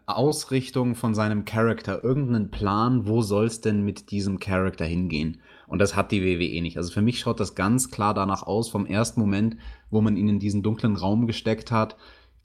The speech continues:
„Ah, wir wissen gerade nicht so ganz, was wir mit dir anfangen sollen, nachdem wir dieses Tag-Team mit dir und Ricochet aufgelöst haben.“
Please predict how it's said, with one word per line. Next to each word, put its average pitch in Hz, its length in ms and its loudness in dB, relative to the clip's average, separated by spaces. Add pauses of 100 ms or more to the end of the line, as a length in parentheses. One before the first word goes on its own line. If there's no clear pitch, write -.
(120)
„Ah, 139 340 4
wir 131 100 6
wissen 143 220 -2
gerade 135 240 0
nicht 139 140 0
so 123 140 -4
ganz, 131 340 0
was 117 120 -4
wir 120 80 0
mit 117 160 0
dir 117 100 -2
anfangen 160 320 0
sollen, 151 320 2
nachdem 127 280 0
wir 117 80 -2
dieses 113 180 -2
Tag-Team 123 480 0
mit 110 140 0
dir 120 120 4
und 110 80 2
Ricochet 113 460 0
aufgelöst 156 600 0
haben.“ 151 460 0